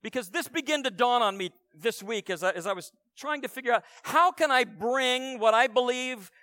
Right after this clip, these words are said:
the Scripture indicates to us to be a, a normal experience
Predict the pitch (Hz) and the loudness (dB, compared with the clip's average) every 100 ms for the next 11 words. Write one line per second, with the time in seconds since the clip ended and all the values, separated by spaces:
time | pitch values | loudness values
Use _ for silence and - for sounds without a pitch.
0 | - 202 - 285 240 240 247 240 240 226 | -12 -10 -6 -6 -4 -6 -4 -4 -6 -6
1 | 208 208 - 202 170 175 180 - _ _ | -4 -4 -6 -8 -2 -2 -2 -10 _ _
2 | - 226 240 220 208 208 - 208 226 233 | -10 -4 -4 0 0 0 -2 -2 -2 0
3 | 285 349 359 339 277 - - - 269 208 | 4 6 6 4 2 0 -14 -8 -4 -4
4 | 180 196 - - | -6 -10 -12 -20